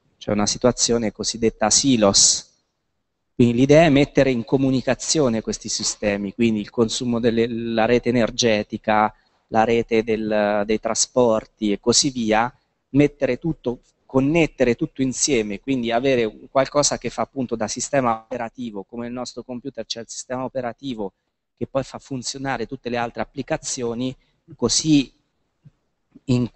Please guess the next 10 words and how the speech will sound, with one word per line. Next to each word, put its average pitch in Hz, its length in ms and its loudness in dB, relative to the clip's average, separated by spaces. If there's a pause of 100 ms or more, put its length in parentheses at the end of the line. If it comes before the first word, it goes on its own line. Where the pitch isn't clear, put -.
(160)
questo 139 300 2
progetto 135 500 4
c'è 135 220 4
un 120 120 2
sistema 131 440 0
operativo, 120 640 0
uno 107 140 0
strato 120 600 0
che - 160 -6
fa 120 460 2